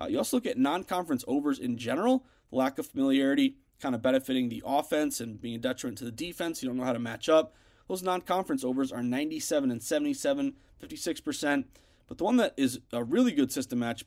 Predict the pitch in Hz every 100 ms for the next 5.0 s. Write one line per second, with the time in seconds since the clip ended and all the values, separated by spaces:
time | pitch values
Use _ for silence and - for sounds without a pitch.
0 | - 123 117 123 123 117 - - - -
1 | 139 131 151 214 233 196 208 196 - 160
2 | 165 175 165 127 127 170 233 226 - _
3 | - 135 131 202 233 - 170 175 - 160
4 | - 190 220 208 139 - 110 98 - 107